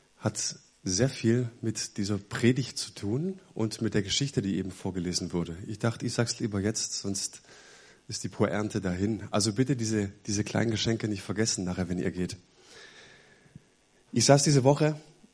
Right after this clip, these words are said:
an der Predigt und hatte genau diese Geschichte am Bildschirm stehen und es klingelte das Telefon und eine Bekannte aus Nördlingen war dran. Die kommt ursprünglich aus Herbrichtingen, das ist hier gleich ums Eck.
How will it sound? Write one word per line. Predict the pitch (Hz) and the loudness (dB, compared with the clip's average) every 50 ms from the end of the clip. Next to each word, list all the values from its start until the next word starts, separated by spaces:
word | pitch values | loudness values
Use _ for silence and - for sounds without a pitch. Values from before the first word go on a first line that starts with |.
| _ - - - - _ _ _ - - - - - - - | _ -18 -18 -18 -20 _ _ _ -20 -20 -18 -18 -18 -12 -6
an | - 113 113 | -4 -2 0
der | 120 113 | 0 -2
Predigt | - - - 123 123 127 147 143 - - - - - - - - - - | 0 4 4 6 6 6 6 4 2 -2 -6 -10 -14 -18 -20 -16 -8 -6
und | 117 110 - | -4 -2 0
hatte | 127 120 131 131 123 | 2 2 2 2 2
genau | - 131 123 123 127 131 | 0 0 0 2 2 2
diese | 123 123 120 127 | 0 0 0 0
Geschichte | 117 117 - - 151 143 - - 139 | 0 -2 -2 -2 -4 -4 -4 -2 -2
am | 113 110 98 | -2 0 2
Bildschirm | 113 120 117 - - 120 113 110 | 2 2 2 2 0 0 0 2
stehen | - - - 120 120 131 139 143 | 2 2 6 6 8 8 6 6
und | 131 120 - - - | 2 0 -2 -6 -8
es | 120 - - | -10 -6 -2
klingelte | - 131 135 131 117 120 | 0 0 2 2 2 2
das | 120 107 - - | 2 2 2 2
Telefon | - 127 147 139 - - 117 117 131 131 123 - - - - - - - - - - - - - - - - - | 2 2 2 2 0 0 -2 -2 -2 -4 -6 -10 -18 -20 -20 -20 -20 -20 -20 -20 -20 -20 -20 -20 -20 -20 -18 -6
und | - 123 120 123 120 - - | -2 0 0 0 0 -2 -2
eine | 139 | -2
Bekannte | 123 - - - 135 139 147 143 143 135 107 | 0 0 0 2 2 2 4 4 4 4 4
aus | 113 120 123 120 - - - | 4 4 4 4 2 0 0
Nördlingen | 117 107 110 123 143 151 147 143 127 127 127 123 117 | 4 8 10 12 12 10 10 8 6 6 6 6 4
war | 120 117 113 | 2 2 0
dran. | - - 120 120 139 151 143 - - - _ _ _ - | 0 2 4 4 4 4 2 -2 -8 -18 _ _ _ -10
Die | 113 110 | -6 -2
kommt | - 127 117 110 | 0 0 0 0
ursprünglich | - 120 127 120 - - 131 120 - 120 | 0 -2 -2 -2 -2 -2 -2 0 0 0
aus | 107 - - | 0 0 2
Herbrichtingen, | 120 123 131 - - 151 131 - - - 147 143 139 | 2 2 2 2 0 0 0 0 0 0 0 0 0
das | 123 113 107 | 0 -2 -2
ist | 110 107 - | -2 -4 -4
hier | - 117 110 | -2 -4 -4
gleich | - - 107 104 | -4 -4 -4 -4
ums | 107 104 101 - | -2 -2 -2 0
Eck. | - - 120 - - | 0 0 -2 -2 -4